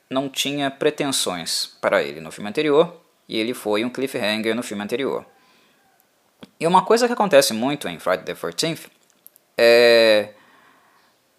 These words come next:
furos sequenciais, é, são furos de roteiro mesmo, onde um filme, é, seguinte não se preocupa muito com lógica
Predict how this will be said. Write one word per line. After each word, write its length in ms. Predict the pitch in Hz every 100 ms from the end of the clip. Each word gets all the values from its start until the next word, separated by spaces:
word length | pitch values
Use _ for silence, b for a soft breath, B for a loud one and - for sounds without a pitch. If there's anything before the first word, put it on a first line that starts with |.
| _ _ _ _ _
furos 640 | - 170 196 196 196 -
sequenciais, 880 | 175 170 165 - 92 52 - - - -
é, 180 | 92 87
são 220 | - 110
furos 680 | - - 160 156 156 151 123
de 140 | 123
roteiro 520 | 131 147 - 165 175 135
mesmo, 480 | 113 160 110 82 - B B B -
onde 320 | 139 147 147
um 100 | 170
filme, 540 | - 165 175 101 76 - _ _ -
é, 240 | - 90
seguinte 560 | 92 131 95 127 151 156
não 160 | 160
se 80 | 156
preocupa 460 | - 175 170 180 180
muito 320 | 143 165 -
com 260 | - 190 123
lógica 580 | 92 90 120 160 233